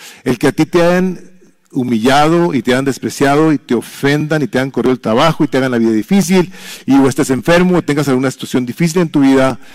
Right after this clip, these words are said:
parte del propósito de Dios en tu corazón por medio de la persona de Jesucristo que está en ti y el Espíritu Santo también. Decimos, "Ay, caray, pues eso está un poquito difícil". Sí,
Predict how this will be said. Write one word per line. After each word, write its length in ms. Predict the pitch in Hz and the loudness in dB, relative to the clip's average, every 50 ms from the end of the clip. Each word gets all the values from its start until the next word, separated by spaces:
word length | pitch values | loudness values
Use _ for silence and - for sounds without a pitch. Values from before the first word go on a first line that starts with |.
| - - - _ _ _ _ _ _ _ _ _ _ | -20 -20 -20 _ _ _ _ _ _ _ _ _ _
parte 360 | - 139 139 143 - - 160 | 0 0 0 0 -2 0 0
del 140 | 156 147 131 | 2 2 0
propósito 720 | - - 117 98 - 135 139 123 - 147 143 - - 139 127 | 0 -2 -4 -4 -2 -2 -2 -2 0 -4 -4 -2 0 0 2
de 140 | 120 110 104 | 2 2 2
Dios 420 | 110 117 123 127 127 113 - - | 2 2 2 2 0 -2 -4 -10
en 220 | - 123 104 101 98 | -10 -8 -8 -8 -8
tu 220 | - - 160 160 | -4 -2 -4 -2
corazón 720 | - - 160 156 147 139 - - 147 139 131 120 110 104 98 | -2 -2 -2 -2 -2 -4 -4 -4 -2 -2 0 0 -2 -4 -6
por 220 | _ - 117 110 | _ -4 -4 -2
medio 160 | 113 117 123 | 0 0 0
de 60 | 135 | 0
la 60 | 131 120 | 0 -2
persona 380 | - 113 98 - 117 117 117 | -4 -6 -8 -6 -6 -4 -4
de 100 | 113 101 | -4 -4
Jesucristo 600 | - - 165 - - 160 - 156 151 139 - 156 - | -2 -4 -4 -2 -2 -2 -2 -2 -2 -2 -4 -6 -4
que 100 | - 113 | -6 -6
está 160 | - - 139 | -4 -4 -6
en 80 | 127 | -6
ti 460 | 131 - - 165 165 147 117 - - - - - - - - _ _ _ - | -4 -2 0 2 2 2 0 -2 -8 -20 -20 -20 -20 -20 -20 _ _ _ -6
y 160 | - 143 139 | -2 0 2
el 80 | 135 123 | 2 2
Espíritu 480 | 113 - - - 131 123 120 - - 113 | 0 -4 -2 0 0 0 0 -2 -6 -10
Santo 600 | - - 127 120 120 110 104 123 117 110 101 - _ _ _ _ | -6 -4 -4 -2 -2 -2 -2 -2 -2 -2 -4 -8 _ _ _ _
también. 460 | - 113 104 98 95 92 87 - _ _ _ _ _ _ _ _ _ _ _ _ _ _ _ _ _ _ _ _ _ _ _ _ _ _ _ _ _ _ _ _ _ _ _ _ _ _ _ _ _ _ _ _ _ _ _ _ _ _ | -6 -6 -4 -4 -4 -6 -8 -10 _ _ _ _ _ _ _ _ _ _ _ _ _ _ _ _ _ _ _ _ _ _ _ _ _ _ _ _ _ _ _ _ _ _ _ _ _ _ _ _ _ _ _ _ _ _ _ _ _ _
Decimos, 340 | - - - 110 104 92 - | -14 -8 -6 -6 -6 -6 -6
"Ay, 180 | - 143 175 | -4 -4 -4
caray, 260 | - - 156 139 151 156 | -2 -2 -2 -2 -2 -2
pues 200 | - 135 113 113 | -2 -4 -4 -4
eso 100 | 127 135 | -6 -8
está 180 | - - 147 | -6 -4 -4
un 100 | 147 139 | -4 -4
poquito 320 | - 139 - 139 - 156 139 | -6 -8 -8 -6 -4 -4 -2
difícil". 720 | 117 101 - - 175 185 - - 131 135 135 131 - - | -2 -4 -4 -2 -2 -2 0 0 0 0 0 -2 -12 -12
Sí, 460 | - - 123 135 143 123 - _ _ | -6 -2 -2 -2 -2 -4 -10 _ _